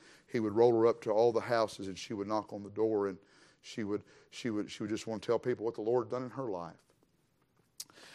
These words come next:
And about three months before she went home to be with the Lord, back in November or December of last year, she did the same thing she did every Saturday morning. She got up and she had her New Testament. She had her gospel tracts inside her Bible.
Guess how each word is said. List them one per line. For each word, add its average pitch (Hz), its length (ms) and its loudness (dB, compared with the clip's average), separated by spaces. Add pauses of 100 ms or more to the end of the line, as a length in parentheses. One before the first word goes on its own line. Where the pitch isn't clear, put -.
(160)
And 147 380 4 (760)
about 143 320 8
three 185 240 8
months 160 400 6
before 143 320 0
she - 160 -4
went 123 180 0
home 127 220 -2
to 120 40 -2
be 120 120 2
with 117 160 0
the 113 60 -6
Lord, 117 420 4 (340)
back 120 380 -2
in 120 100 -6
November 117 480 2
or 113 40 2
December 113 500 -4
of 107 140 -2
last 113 440 -4
year, 107 240 0 (1400)
she - 180 -2
did 123 140 8
the 113 60 2
same 123 240 6
thing 127 160 2
she 120 120 -6
did 127 140 8
every 131 200 8
Saturday 123 300 6
morning. 127 200 0
She - 180 -6
got 120 280 8
up 123 280 6
and 104 80 -6
she 113 120 -4
had 117 120 2
her 120 80 2
New 120 160 -2
Testament. 120 440 2
She 113 120 2
had 113 80 6
her 113 80 0
gospel 113 360 2
tracts 113 360 0
inside 113 240 0
her 110 100 2
Bible. 104 480 2